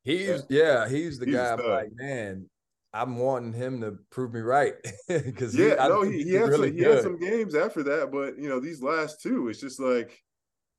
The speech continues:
Speaker 2: you know, you, you wanna
Speaker 1: Yeah.
Speaker 2: just scratch your head and say, "Hey, we need to forget these, these, these last two games, guys, and let's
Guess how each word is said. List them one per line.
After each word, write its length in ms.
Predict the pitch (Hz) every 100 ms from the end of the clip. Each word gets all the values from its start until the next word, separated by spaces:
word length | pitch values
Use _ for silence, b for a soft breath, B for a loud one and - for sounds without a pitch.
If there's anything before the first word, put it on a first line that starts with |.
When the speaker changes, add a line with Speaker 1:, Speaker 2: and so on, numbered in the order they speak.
| _ _
Speaker 2:
you 140 | 117 120
know, 60 |
you, 180 | 113 113
you 160 | 117 120
wanna 240 | 131 170
Speaker 1:
Yeah. 60 | 123
Speaker 2:
just 360 | 120 - -
scratch 360 | - - 135 127
your 80 | 113
head 160 | 143
and 120 | 139 120
say, 120 | 113
"Hey, 60 | 123
we 100 | 131
need 120 | 123
to 40 |
forget 260 | 107 104 143
these, 220 | 113 110
these, 200 | 113 113
these 220 | 113 110
last 300 | 113 113 110
two 140 | 117 107
games, 320 | 131 127 104
guys, 320 | 104 110 104
and 80 | 101
let's 240 | 117 -